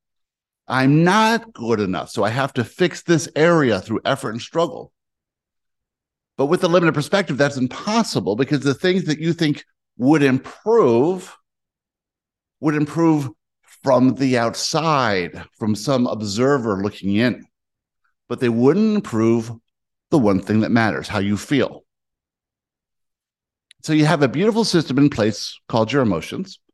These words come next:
You feel them intensely, which is a superpower. And when you feel negative emotion, you've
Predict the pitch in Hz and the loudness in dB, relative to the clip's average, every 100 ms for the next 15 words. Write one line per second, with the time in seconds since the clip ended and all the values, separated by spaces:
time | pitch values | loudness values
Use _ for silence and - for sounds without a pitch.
0 | _ _ _ 104 107 107 107 120 185 190 | _ _ _ -8 -6 0 0 2 0 0
1 | 117 104 - 104 139 175 113 - 85 110 | 0 -2 -4 -4 -4 -2 -6 -6 -6 -4
2 | 110 - 101 98 151 - - 143 73 - | -4 -2 -2 0 -4 -6 -8 -6 -6 -10
3 | 190 _ _ _ _ _ _ _ _ _ | -14 _ _ _ _ _ _ _ _ _
4 | - 90 104 123 143 147 135 120 107 151 | -14 -6 -2 -2 -2 0 2 2 0 0
5 | 156 101 95 - 143 131 131 | 2 2 2 2 2 2 -2